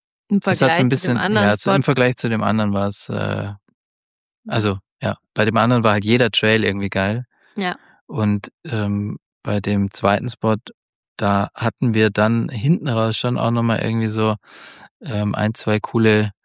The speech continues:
Speaker 2: Sachen gefunden, die waren aber dann auch halt recht kurz. Und ja, so in der, in, in Summe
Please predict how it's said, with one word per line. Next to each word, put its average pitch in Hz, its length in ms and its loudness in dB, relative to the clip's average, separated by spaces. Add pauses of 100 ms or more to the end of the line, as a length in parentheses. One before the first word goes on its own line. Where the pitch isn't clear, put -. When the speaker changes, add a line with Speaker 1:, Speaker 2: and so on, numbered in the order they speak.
(240)
Speaker 2:
Sachen 110 400 0
gefunden, 127 540 0
die 117 140 0
waren 110 180 4
aber 104 160 2
dann 101 180 2
auch 104 220 -2
halt 101 200 -4 (260)
recht - 240 -6
kurz. - 380 -2 (720)
Und 101 640 0 (520)
ja, 95 300 -2
so 98 140 -4
in 101 160 -2
der, 98 300 0
in, 104 220 -2
in 110 200 -4
Summe 117 500 4